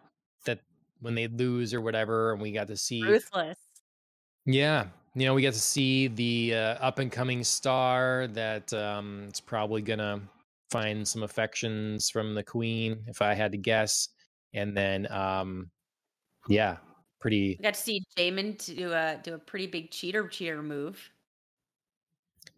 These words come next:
Speaker 1: Cheater, cheater move?
Speaker 2: Yeah, when he goes for the horse
Speaker 1: Oh,
Speaker 2: instead of the
Speaker 1: I mean, is that
Speaker 2: rider, he, like,
Speaker 1: illegal?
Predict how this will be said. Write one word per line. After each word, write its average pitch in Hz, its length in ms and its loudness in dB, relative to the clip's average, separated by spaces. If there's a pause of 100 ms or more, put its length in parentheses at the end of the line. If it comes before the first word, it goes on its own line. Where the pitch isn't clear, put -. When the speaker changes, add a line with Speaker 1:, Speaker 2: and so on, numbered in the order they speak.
(120)
Speaker 1:
Cheater, 135 320 6
cheater 160 320 6
move? 175 420 4 (480)
Speaker 2:
Yeah, 220 300 8
when 180 120 0
he 175 60 0
goes 180 280 0
for 208 100 -4
the 175 80 0
horse 170 580 -4 (1000)
Speaker 1:
Oh, 127 640 4
Speaker 2:
instead 180 160 4
of 180 80 4
the 175 120 0
Speaker 1:
I - 60 2
mean, 156 160 8
is 147 100 2
that 156 80 2
Speaker 2:
rider, 165 80 2
he, 160 160 4
like, 220 200 4
Speaker 1:
illegal? - 140 -14